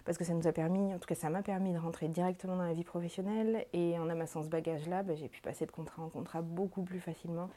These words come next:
que si j'étais juste sortie avec mon petit C V de, euh, enfin, comme on a tous, quoi, d'étudiants, euh,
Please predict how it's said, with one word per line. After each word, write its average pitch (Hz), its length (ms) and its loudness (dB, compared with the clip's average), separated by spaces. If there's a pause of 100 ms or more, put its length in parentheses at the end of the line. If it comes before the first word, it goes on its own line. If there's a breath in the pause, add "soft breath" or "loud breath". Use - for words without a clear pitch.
(140 loud breath)
que 170 80 2
si 180 160 -2
j'étais 170 260 2
juste 180 240 0
sortie 196 520 -2 (300 loud breath)
avec 156 160 0
mon 165 160 0
petit 180 180 -4
C 175 160 2
V 170 240 4
de, 160 140 -2
euh, 147 560 0 (260)
enfin, 156 160 -2
comme 175 220 0
on 170 100 2
a 160 80 0
tous, 220 260 2
quoi, 175 180 4
d'étudiants, 160 640 0
euh, 143 120 -6